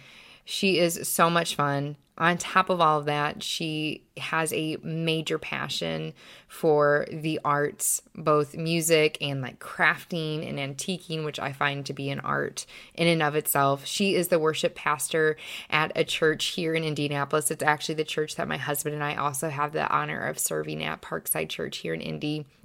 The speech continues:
And so she is here today. I've wanted her to share for quite some time about her heart's passion, and that is worship. Now, if you're a follower of Jesus Christ,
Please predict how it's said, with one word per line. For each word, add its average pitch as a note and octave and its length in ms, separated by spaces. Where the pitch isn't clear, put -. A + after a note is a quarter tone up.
And F3 180
so F3+ 160
she G#3+ 280
is - 140
here G#3 220
today. E3+ 460
I've E3 220
wanted F3+ 300
her F#3+ 100
to F#3 100
share E3 300
for D#3+ 160
quite E3+ 320
some F3+ 240
time D#3 420
about D#3 220
her F3 200
heart's - 400
passion, D#3 560
and E3 240
that D#3+ 240
is G3+ 300
worship. D#3+ 720
Now, F3+ 360
if C4 220
you're D4+ 120
a - 40
follower F#3+ 360
of F3+ 100
Jesus E3 440
Christ, D#3 540